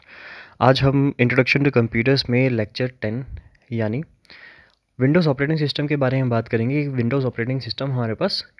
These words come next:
क्या है and Windows Operating System के हमारे पास वर्जन्स अब तक कौन कौन से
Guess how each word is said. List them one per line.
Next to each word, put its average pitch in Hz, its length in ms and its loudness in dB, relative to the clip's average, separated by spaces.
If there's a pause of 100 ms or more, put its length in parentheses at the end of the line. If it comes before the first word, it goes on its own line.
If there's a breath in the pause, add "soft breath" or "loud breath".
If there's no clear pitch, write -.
(200)
क्या 117 160 -2
है 101 180 -10 (1200 loud breath)
and 160 140 0
Windows 131 300 4
Operating 139 320 0
System 135 320 -2
के 151 80 -4
हमारे 139 240 -4
पास 156 180 -4
वर्जन्स 117 420 -2
अब - 180 -4
तक 160 120 -4
कौन 117 220 -2
कौन 113 160 -2
से 110 180 0